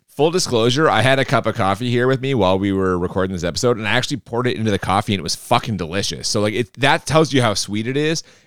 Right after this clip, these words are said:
It will sweeten up a cup of coffee, give it a little, like, beer alcohol flavor, and I loved it in that, but on its own, yeah, the tall can, a bit too much. Like, in a, in a, in a regular size can, I would have probably enjoyed it more.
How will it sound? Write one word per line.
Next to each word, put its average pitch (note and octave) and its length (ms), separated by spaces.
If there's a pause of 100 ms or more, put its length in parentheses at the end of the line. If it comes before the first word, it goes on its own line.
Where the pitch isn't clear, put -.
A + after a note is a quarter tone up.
It C#3+ 100
will C#3+ 180
sweeten D#3 440
up D#3+ 140
a D3 60
cup E3 200
of A#2+ 60
coffee, A#2 340
give A#2+ 240
it C3+ 80
a B2 60
little, A2+ 240
like, F#2 260
beer F#2+ 240
alcohol F#2 500
flavor, G2+ 440 (260)
and A2+ 120
I A#2 80
loved C3 280
it A2 120
in G#2 80
that, G#2+ 200
but - 100
on A#2 200
its C3 160
own, A2+ 360 (440)
yeah, B2 260
the A2+ 160
tall A#2 300
can, B2 280
a G2 80
bit A#2 240
too B2+ 140
much. G#2+ 260
Like, G2+ 120
in A2+ 100
a, A2 40
in A2 200
a, G2+ 220
in A2+ 160
a G#2+ 100
regular A#2+ 380
size G#2+ 260
can, A2 320
I A2+ 60
would A2 100
have F#2 140
probably G#2+ 240
enjoyed F#2+ 260
it D#2 80
more. F2 320